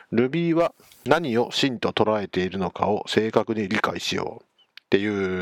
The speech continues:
う章なんですけれども、まあ、この本よくできてて、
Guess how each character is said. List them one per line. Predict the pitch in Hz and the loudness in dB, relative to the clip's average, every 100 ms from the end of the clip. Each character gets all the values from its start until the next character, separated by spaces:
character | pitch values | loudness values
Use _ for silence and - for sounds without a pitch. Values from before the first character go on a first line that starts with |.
| 90 | -6
う | - | -6
章 | - - | 2 2
な | - | 0
ん | - | -8
で | - | -6
す | |
け | - | -6
れ | - | -4
ど | 95 | 0
も、 | 107 - | 0 2
ま | 147 139 - | 2 2 -2
あ、 | _ | _
こ | - | 0
の | 214 240 | 2 2
本 | 254 156 | 0 2
よ | 202 | 0
く | 151 | 0
で | 139 | 0
き | - | 0
て | |
て、 | - 131 113 | 0 0 0